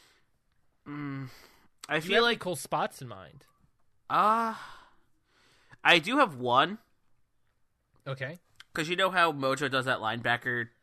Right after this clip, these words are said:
Speaker 1: kinda truck 'em thing? The
Speaker 2: The,
Speaker 1: tackle?
Speaker 2: the pounce?
Speaker 1: Yeah, the pounce. I was thinking maybe he, uh, at one point he takes a chair, throws it at Kanellis. Kanellis catches it, and he trucks him with the cha-,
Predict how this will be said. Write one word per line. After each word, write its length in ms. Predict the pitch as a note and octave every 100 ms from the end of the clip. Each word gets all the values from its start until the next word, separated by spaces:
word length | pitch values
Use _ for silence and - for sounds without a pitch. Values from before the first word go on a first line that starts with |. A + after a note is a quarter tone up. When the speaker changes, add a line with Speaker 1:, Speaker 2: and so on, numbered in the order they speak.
| _ _
Speaker 1:
kinda 360 | - A#2 A2+ G2 - _ _
truck 260 | - A#2+ A2
'em 120 | B2
thing? 300 | A#2 B2 B2 B2+ _ _ _ _ _ _
The 80 | B2+
Speaker 2:
The, 80 | C#3
Speaker 1:
tackle? 280 | A#2 C3+
Speaker 2:
the 60 | B2
pounce? 360 | C3 D3 - -
Speaker 1:
Yeah, 160 | B2+
the 80 | A2+
pounce. 320 | A2 A2+ B2+ - - - - - _ _ _ _ _ _ _ - _ _ -
I 120 | C#3+
was 160 | D3+ D3
thinking 340 | E3+ D#3+ D#3
maybe 360 | D3 C#3+ C#3 C3+
he, 260 | C#3+ C3
uh, 360 | B2+ A#2+ A#2 A#2 B2
at 200 | - C#3
one 180 | B2+ C3
point 280 | B2+ C3+ C3
he 60 | A#2
takes 300 | - B2 -
a 60 |
chair, 360 | A#2 C3+ B2+ B2+
throws 360 | - B2 A#2+
it 80 | A#2+
at 100 | A2+
Kanellis. 400 | - A2+ A2+ A2+
Kanellis 460 | - A#2 A#2 A#2 A2
catches 320 | - A#2 A2+
it, 140 | B2 G2
and 80 |
he 80 | A#2
trucks 340 | G#2+ - G#2+ -
him 140 | A#2
with 100 | A2+
the 80 | -
cha-, 160 | -